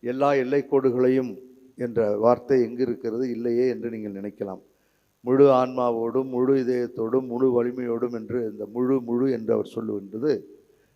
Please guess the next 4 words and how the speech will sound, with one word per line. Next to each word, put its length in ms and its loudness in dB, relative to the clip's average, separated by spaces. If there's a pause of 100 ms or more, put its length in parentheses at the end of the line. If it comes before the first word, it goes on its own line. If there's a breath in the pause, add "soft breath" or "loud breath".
எல்லா 340 6
எல்லைக் 460 2
கோடுகளையும் 680 4
கடந்து 840 -2